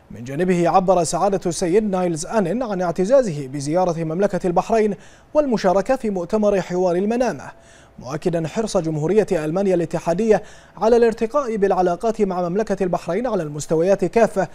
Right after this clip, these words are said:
منوها بدور مملكة البحرين الهام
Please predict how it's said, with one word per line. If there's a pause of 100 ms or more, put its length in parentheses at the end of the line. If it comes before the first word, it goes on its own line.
(300)
منوها
بدور
مملكة
البحرين
الهام